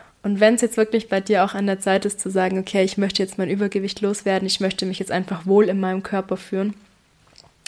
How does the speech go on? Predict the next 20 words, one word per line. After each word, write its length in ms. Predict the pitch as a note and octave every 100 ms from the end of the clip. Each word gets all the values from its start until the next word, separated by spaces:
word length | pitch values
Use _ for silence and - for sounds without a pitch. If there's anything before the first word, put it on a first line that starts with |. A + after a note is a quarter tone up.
| - _ -
ich 120 | G3
möchte 280 | G3+ G3+ G3+
jetzt 160 | F#3+
eine 160 | - F#3+
andere 280 | F#3+ G3 F#3+
Lebensqualität 880 | G3 G#3+ - - F#3+ F#3+ - F3+ -
haben, 360 | F#3 F3+ F#3 - _ - _ _ _ _
selbstbewusster 760 | - G#3 G3 - G3+ G3 - -
auftreten, 800 | G3 G3 - - F#3 F#3 F#3 G3+ - _ _ _ - - - _ -
ein 40 |
gutes 300 | G#3+ G#3 G3
Vorbild 340 | - G3+ G3
für 120 | F#3+ G3+
meine 200 | F#3+ F#3+
Kinder 380 | - G#3+ G3+
sein, 500 | F#3+ F#3+ F3+ F#3 G3 G#3
was 200 | A3+ A3
auch 160 | G#3+
immer 380 | - A3 G#3+ G3+
dein 480 | G3 G3 F#3+ F#3+ F#3+